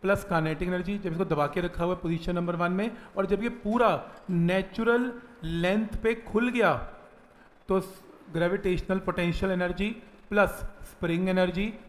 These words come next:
plus kinetic energy equate करें,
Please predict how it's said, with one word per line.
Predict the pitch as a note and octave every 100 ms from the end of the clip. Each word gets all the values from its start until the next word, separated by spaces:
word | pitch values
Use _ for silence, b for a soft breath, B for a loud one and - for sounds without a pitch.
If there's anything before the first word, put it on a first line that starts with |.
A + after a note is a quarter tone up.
| -
plus | G#3 G3 - - - - -
kinetic | E3+ D#3+ D#3+ G#3
energy | F3 D#3+ D#3+ C#3 - - - - - - -
equate | E3+ E3+
करें, | F3+ F#3+